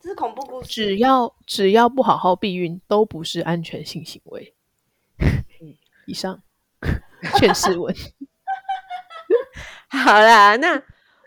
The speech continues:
Speaker 3: 我们回到主题，今天要讲的是那个金钱症候群。
Speaker 2: 以前我会觉得金钱症候群到底是什么，就完全没有体会过，因为我就是个健康的好宝宝。
Speaker 3: 没有，你要先刚-，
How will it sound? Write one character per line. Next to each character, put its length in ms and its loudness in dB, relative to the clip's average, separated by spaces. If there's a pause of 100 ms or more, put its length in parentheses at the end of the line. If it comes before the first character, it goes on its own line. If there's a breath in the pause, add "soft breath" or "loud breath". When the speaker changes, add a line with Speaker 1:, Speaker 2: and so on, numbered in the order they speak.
(180)
Speaker 3:
我 80 -6
们 120 0
回 140 2
到 140 8
主 180 -4
题， 340 -12 (260)
今 120 -2
天 100 2
要 120 4
讲 280 0
的 80 -2
是 240 -6
那 160 -6
个 480 -4
金 220 -8
钱 320 -4
症 220 -4
候 280 -6
群。 240 -16 (560)
Speaker 2:
以 140 -4
前 260 0
我 60 0
会 140 2
觉 100 -2
得 80 2
金 240 -6
钱 220 -2
症 180 -4
候 140 -4
群 240 -12
到 140 0
底 120 -8
是 60 -10
什 100 -12
么， 240 -18 (320 loud breath)
就 160 2
完 200 2
全 200 -4
没 80 -4
有 80 -2
体 180 -10
会 140 -4
过， 320 -8
因 80 -4
为 60 -2
我 40 -2
就 120 -8
是 100 -6
个 140 -6
健 240 -4
康 180 -8
的 180 -6
好 360 -10
宝 160 -8
宝。 280 -10 (200)
Speaker 3:
没 60 -4
有， 80 -2
你 80 -4
要 100 2
先 240 -2
刚-， 240 -2